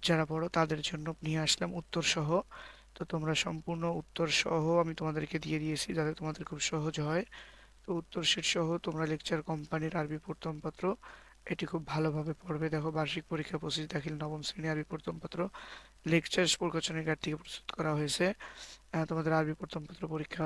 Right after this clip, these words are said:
আছে। আমি চেষ্টা করব প্রত্যেকটা বিষয় তোমাদের সাথে শেয়ার করার জন্য।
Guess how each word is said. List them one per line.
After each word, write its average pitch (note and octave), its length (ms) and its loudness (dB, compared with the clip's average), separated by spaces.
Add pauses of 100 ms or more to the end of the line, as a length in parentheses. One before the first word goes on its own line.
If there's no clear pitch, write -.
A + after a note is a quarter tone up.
আছে। - 180 0 (520)
আমি E3 100 -4 (100)
চেষ্টা - 320 4
করব E3+ 140 2 (120)
প্রত্যেকটা E3+ 380 -2 (100)
বিষয় D#3+ 260 2
তোমাদের D#3+ 280 -2
সাথে D#3 240 -2
শেয়ার D#3+ 160 2 (120)
করার D#3 300 4
জন্য। D#3 180 -4